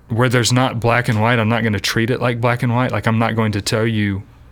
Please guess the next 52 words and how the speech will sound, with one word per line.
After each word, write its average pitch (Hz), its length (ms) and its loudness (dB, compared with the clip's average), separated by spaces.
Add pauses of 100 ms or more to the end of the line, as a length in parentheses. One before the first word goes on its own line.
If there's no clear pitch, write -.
(140)
I 127 120 2
can 117 200 0
say 113 340 2
with 104 400 -4
definitive 117 560 0
answers 107 420 0
that 104 220 -4
this 113 240 0
is 98 140 -2
sin, 98 420 -2
that 101 140 -4
this 107 200 -2
is 104 160 -6 (460)
sinful 131 600 2
for 120 120 -2
you 113 120 2
to 107 60 2
watch. 110 340 0
I 113 120 2
can, 110 380 -2 (440)
with 113 280 -2
pretty, 139 420 2
with 110 400 -4
pretty 127 380 0
firm 120 380 0
biblical 117 360 0
footing, 113 320 0
tell 117 140 0
you 107 80 0
that 107 120 0
I 110 140 2
don't 113 160 0
believe 110 240 0
that 110 60 -2
that's 104 240 -2
wise, 107 520 0
and 107 80 -2
I 104 40 0
would 101 140 -2
support 107 400 -4
that 110 180 -2
with 110 80 -2
a 104 80 -2
number 107 280 0
of 104 80 -4
scripture, 110 400 -4
including 107 440 -2
Jesus' 107 480 -2
Sermon 110 320 0
on 107 100 0
the 107 60 0
Mount, 113 320 -2